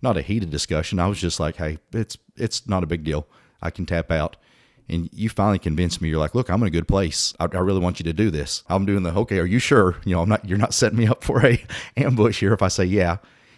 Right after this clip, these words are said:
And you're like, "No, I, I want you to do this." Then I started kinda getting in my head of, "Oh shit, um, I've got two new girls that I've never played with."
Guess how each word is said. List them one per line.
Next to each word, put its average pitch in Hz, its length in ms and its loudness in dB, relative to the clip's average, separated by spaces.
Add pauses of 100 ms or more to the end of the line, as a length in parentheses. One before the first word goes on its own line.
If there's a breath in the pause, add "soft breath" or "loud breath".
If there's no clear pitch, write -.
And 110 120 0
you're 110 100 4
like, 95 180 2
"No, 92 200 4
I, 95 80 2
I 98 80 -2
want 98 240 0
you 101 60 -2
to 95 60 0
do 104 160 4
this." 76 380 -4
Then 107 340 4
I 95 80 6
started 90 420 4
kinda 90 220 0
getting 92 240 -4
in 87 60 0
my 85 100 2
head 98 280 0
of, 82 220 -4 (160)
"Oh 117 140 0
shit, - 480 -2
um, 87 240 -2
I've 98 140 -4
got 95 280 0 (140)
two 117 160 0
new 117 120 4
girls 95 300 2
that 92 80 2
I've 85 80 2
never 90 200 0
played 95 280 0
with." 80 300 -2